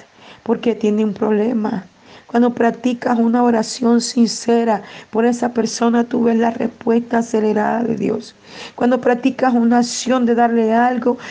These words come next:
tú ves la bendición en tu propia vida. Practiquemos con sinceridad y con bondad. Que la bondad inmensurable de la cruz viva constantemente en nuestro corazón.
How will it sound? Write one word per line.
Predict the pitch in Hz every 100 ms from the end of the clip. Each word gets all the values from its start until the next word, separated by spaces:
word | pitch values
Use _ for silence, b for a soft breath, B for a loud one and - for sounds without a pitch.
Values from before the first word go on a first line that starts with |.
| B
tú | - 277
ves | 240 254 254
la | 240
bendición | 233 233 240 - 254 247 247
en | 233
tu | 233
propia | 214 214 247
vida. | 208 220 240 220 - _ _ _ _ b b b -
Practiquemos | 226 208 - 208 - 262 285 247 -
con | 214
sinceridad | 214 - 202 214 208 214
y | 214
con | - 226
bondad. | 208 190 190 240 240 B B B B - -
Que | 262
la | 240
bondad | 233 233 220 226 247
inmensurable | 269 262 262 240 240 240 247 247 247
de | 240
la | 240 233
cruz | - 240 247 240 208 - B B B
viva | - 175 262 277 277 262
constantemente | 240 240 240 - - 254 262 240 247 240 247 240 247
en | 247
nuestro | 240 233 233 220
corazón. | 226 226 208 - - 240 247 240